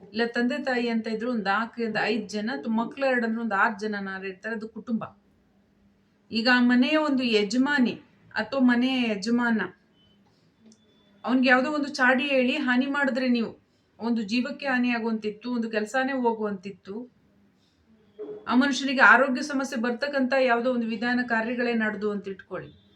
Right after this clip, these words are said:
ಅದೊಂದು ಜೀವ ಹಾನಿಗೊಳಗಾದ್ರೆ, ಒಬ್ಬ ಮನೆಯ ಯಜಮಾನ ಹಾನಿಗೊಳಗಾದ್ರೆ, ಅವ್ರ ಹೆಂಡತಿ ಕಷ್ಟಪಡ್ತಾಳೆ, ಮಕ್ಳು ಕಷ್ಟಪಡ್ತಾವೆ, ಅವ್ರ ಅಪ್ಪ ಅಮ್ಮ ಕಷ್ಟಪಡ್ತಾರೆ, ಅವ್ರ ಪ್ರಾಪರ್ಟಿ ಕಷ್ಟಪಡುತ್ತೆ, ಅವ್ರ ಪ್ರಾಣಿ ಪಕ್ಷಿ ಸಾಕಿದ್ರೆ ಅವು ಕಷ್ಟಪಡ್ತಾವೆ.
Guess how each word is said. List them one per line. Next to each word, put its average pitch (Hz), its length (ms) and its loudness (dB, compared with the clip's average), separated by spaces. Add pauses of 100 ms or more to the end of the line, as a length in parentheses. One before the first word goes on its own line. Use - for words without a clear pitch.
(580)
ಅದೊಂದು 254 520 2
ಜೀವ 285 400 -2
ಹಾನಿಗೊಳಗಾದ್ರೆ, 254 720 2
ಒಬ್ಬ 208 160 -4
ಮನೆಯ 226 420 0
ಯಜಮಾನ 220 360 -2
ಹಾನಿಗೊಳಗಾದ್ರೆ, 202 720 -4
ಅವ್ರ - 240 -12
ಹೆಂಡತಿ 240 420 -2
ಕಷ್ಟಪಡ್ತಾಳೆ, 233 720 -6 (140)
ಮಕ್ಳು 233 280 -6
ಕಷ್ಟಪಡ್ತಾವೆ, 226 680 -4 (800)
ಅವ್ರ 214 140 0
ಅಪ್ಪ 214 160 2
ಅಮ್ಮ 254 200 4
ಕಷ್ಟಪಡ್ತಾರೆ, 233 800 -4 (140)
ಅವ್ರ 220 120 -4
ಪ್ರಾಪರ್ಟಿ 233 480 -4
ಕಷ್ಟಪಡುತ್ತೆ, 214 560 -4
ಅವ್ರ 185 120 -4
ಪ್ರಾಣಿ 220 280 0
ಪಕ್ಷಿ 254 280 -6
ಸಾಕಿದ್ರೆ 240 400 -6
ಅವು 226 100 -2
ಕಷ್ಟಪಡ್ತಾವೆ. 214 760 -8